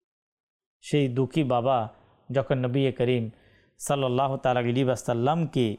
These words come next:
এই কবিতাগুলো শোনালেন, নিজের দুঃখ, নিজের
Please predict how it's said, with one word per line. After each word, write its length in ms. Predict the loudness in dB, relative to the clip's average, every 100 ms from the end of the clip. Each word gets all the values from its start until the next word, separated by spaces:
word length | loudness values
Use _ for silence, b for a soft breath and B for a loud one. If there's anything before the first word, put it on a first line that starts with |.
| -2
এই 180 | 0 0
কবিতাগুলো 560 | 0 0 0 0 -2 -4
শোনালেন, 520 | -6 -6 -4 -6 -12 _ _ _ _ _ _ _ _ _
নিজের 400 | -4 0 0 -2
দুঃখ, 460 | -4 -4 -6 -6 -2
নিজের 460 | 0 0 0 0